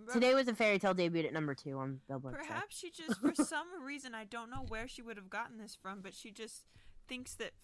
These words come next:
Speaker 1: fans don't necessarily like this song as much as other ones, because she has always said that she will play what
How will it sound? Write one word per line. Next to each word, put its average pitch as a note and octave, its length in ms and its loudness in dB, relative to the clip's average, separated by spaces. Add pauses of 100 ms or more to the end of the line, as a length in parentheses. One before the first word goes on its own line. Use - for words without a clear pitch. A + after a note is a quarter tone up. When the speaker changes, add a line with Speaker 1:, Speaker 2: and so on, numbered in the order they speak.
Speaker 1:
fans A#3 460 -8
don't G#3 320 -8
necessarily G#3 540 -10
like F#3+ 180 -8 (100)
this F#3+ 140 -14
song F3+ 380 -12 (100)
as F3 140 -16
much E3+ 360 -16
as F#3 200 -16
other D4 200 -10
ones, E3+ 360 -16
because A3 280 -12
she A#3 220 -12
has A#3+ 180 -10
always A#3 360 -6
said A#3 260 -10
that G3 200 -8 (720)
she B3+ 260 -6
will B3 160 -6
play B3 380 -8
what G#3 240 -6